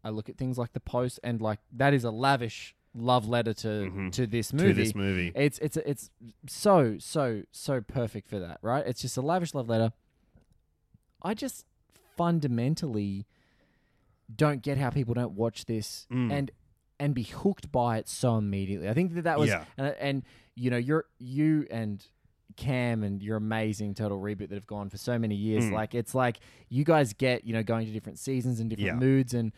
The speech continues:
Speaker 1: after One Heat Minute, a lot of folks don't know, but I, like, I, this is a movie that I watched continuously. It
Speaker 2: Yeah.
Speaker 1: was, like, my background noise in the background
Speaker 2: Yeah.
Speaker 1: when I was doing other things.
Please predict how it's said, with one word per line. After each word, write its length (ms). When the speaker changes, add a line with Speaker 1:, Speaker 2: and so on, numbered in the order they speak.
Speaker 1:
after 260
One 220
Heat 200
Minute, 360
a 60
lot 180
of 80
folks 240
don't 260
know, 160
but 240
I, 140
like, 180
I, 160
this 280
is 100
a 40
movie 240
that 100
I 100
watched 540
continuously. 640
It 60
Speaker 2:
Yeah. 80
Speaker 1:
was, 100
like, 120
my 120
background 480
noise 200
in 60
the 60
background 220
Speaker 2:
Yeah. 80
Speaker 1:
when 40
I 40
was 100
doing 200
other 140
things. 400